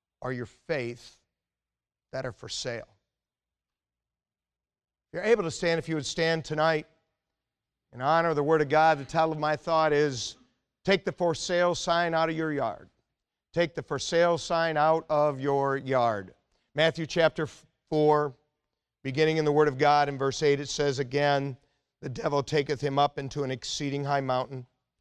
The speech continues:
and sheweth him all the kingdoms of the world and the glory of them. He saith unto him, All these things will I give thee, if thou wilt fall down and worship me. Then saith Jesus unto him, Get thee hence, Satan,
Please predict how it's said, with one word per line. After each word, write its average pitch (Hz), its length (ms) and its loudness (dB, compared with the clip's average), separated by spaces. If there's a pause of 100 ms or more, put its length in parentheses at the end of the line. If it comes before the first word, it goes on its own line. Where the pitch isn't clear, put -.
(360)
and - 100 -12
sheweth 147 240 0
him 139 120 0
all 139 200 6
the 135 100 -2
kingdoms 135 560 -4
of 131 120 -4
the 131 80 0
world 131 420 0
and 131 80 -6
the 127 40 -6
glory 131 420 -2
of 117 120 -8
them. 123 280 -8 (880)
He 143 80 -10
saith 170 320 2
unto 156 160 0
him, 156 160 2
All 151 240 6
these 151 320 -4
things 131 360 -6
will 131 140 0
I 135 140 2
give 131 300 -6
thee, 117 280 -8 (800)
if 143 200 -2
thou 131 160 4
wilt 131 260 -2 (220)
fall 135 260 2
down 131 280 0
and 127 140 -8
worship 135 360 -4
me. 117 260 -14 (880)
Then 156 100 0
saith 170 300 2
Jesus 151 500 -2
unto 160 160 2
him, 156 200 2
Get 147 180 -2
thee 147 160 -2
hence, 139 320 -2
Satan, 135 640 -8